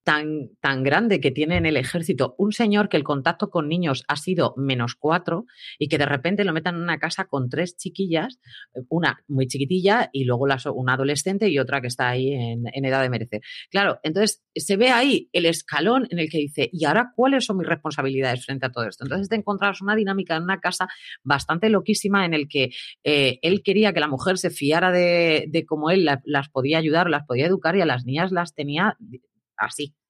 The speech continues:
O sea, totalmente cuadriculadas y él te-, tiene que empezar a ser flexible y el miedo es si sería flexible dentro del ejército o no, porque las crías, al fin y al cabo, igual que la mujer, lo ablandan. Todo lo que había sido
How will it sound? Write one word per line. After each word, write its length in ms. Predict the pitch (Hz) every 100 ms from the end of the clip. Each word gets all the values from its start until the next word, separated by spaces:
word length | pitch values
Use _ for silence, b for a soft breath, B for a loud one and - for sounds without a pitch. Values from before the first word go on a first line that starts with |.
| _
O 60 | 113
sea, 260 | 139 113 120
totalmente 440 | 135 147 175 196
cuadriculadas 540 | 196 185 165 156 214
y 40 | 156
él 100 | 156
te-, 80 | B B B
tiene 280 | - 214 220
que 80 | 226
empezar 460 | 220 190 180 208 -
a 120 | 143
ser 260 | - 196 214
flexible 800 | - 233 220 - 247 214 226 262 _ _ _ _ _ 185
y 120 | 180
el 180 | 175 175
miedo 380 | 185 208 214
es 240 | 220 233 -
si 160 | 190
sería 400 | 165 185 185 208
flexible 800 | 214 202 190 - - 208 190 202 202 b -
dentro 520 | 147 190 196 185 196
del 140 | 185
ejército 640 | 160 - 160 165 185 - 156
o 20 |
no, 180 | 202 -
porque 380 | 156 131 127 127
las 280 | 135 131
crías, 380 | - 147 160 175
al 100 | 160
fin 160 | 156 160
y 20 |
al 140 | 147
cabo, 180 | 170 190
igual 220 | 127 131
que 80 | 127
la 100 | 143
mujer, 260 | 135 - 160
lo 100 | 190
ablandan. 460 | 117 175 202 95 - b b _
Todo 180 | 175 185
lo 140 | 202
que 80 | 202
había 260 | 180 170 160
sido 360 | 208 202 123